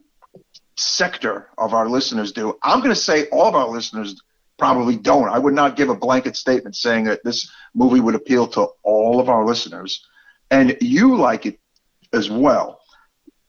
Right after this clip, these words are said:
Um, but Edgar Wright took a, took a chance here, a rather maybe expensive chance, but he took a shot. And I, I gave him,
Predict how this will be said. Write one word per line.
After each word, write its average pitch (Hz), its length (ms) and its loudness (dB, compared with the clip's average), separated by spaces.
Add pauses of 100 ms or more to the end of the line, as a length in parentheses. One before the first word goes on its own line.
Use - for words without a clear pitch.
Um, 143 420 2 (440)
but 147 160 2
Edgar 233 260 2
Wright 233 240 2
took 214 140 0
a, 180 120 0
took - 200 -8
a 170 40 2
chance 143 540 0
here, 90 320 -6 (180)
a 339 120 -2 (140)
rather 277 300 4
maybe 226 240 0
expensive - 520 -4
chance, - 560 -8 (400)
but 156 100 2
he 175 60 -2
took 220 160 0
a 147 60 2
shot. 127 580 0 (680)
And 131 400 4
I, 139 260 2
I 147 180 2
gave 156 380 2
him, 147 280 -4